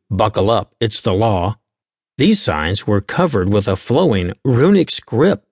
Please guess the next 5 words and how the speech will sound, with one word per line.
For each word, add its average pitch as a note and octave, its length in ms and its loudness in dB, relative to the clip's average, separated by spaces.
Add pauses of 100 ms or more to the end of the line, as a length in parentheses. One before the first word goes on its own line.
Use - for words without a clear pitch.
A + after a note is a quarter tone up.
(420)
that F#2 120 -2
felt G#2+ 320 0
greasy A2 720 0
and F#2 180 -2
alien. F2+ 540 0